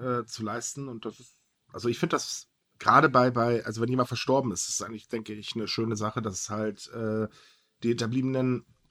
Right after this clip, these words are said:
so, ähm, anders mit ihrer Trauer fertig werden können, als einfach nur, äh, ja, Beerdigung mitmachen und das war's dann so.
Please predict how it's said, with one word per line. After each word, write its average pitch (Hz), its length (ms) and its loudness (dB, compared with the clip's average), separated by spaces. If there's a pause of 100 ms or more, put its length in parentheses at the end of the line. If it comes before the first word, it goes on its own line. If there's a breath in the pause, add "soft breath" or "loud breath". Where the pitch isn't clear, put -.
(160)
so, 127 640 4 (1080)
ähm, 104 440 -2 (680)
anders 143 360 6
mit 110 120 0
ihrer 113 160 0
Trauer 117 300 6
fertig 113 340 0
werden 107 240 2
können, 113 360 2
als 85 240 -10
einfach 104 320 -10
nur, 104 400 -6
äh, 98 340 -10
ja, 98 280 0 (720)
Beerdigung 113 500 2
mitmachen 113 360 -2
und 107 100 -6
das - 120 -8
war's 117 180 -2
dann - 100 -20
so. - 80 -20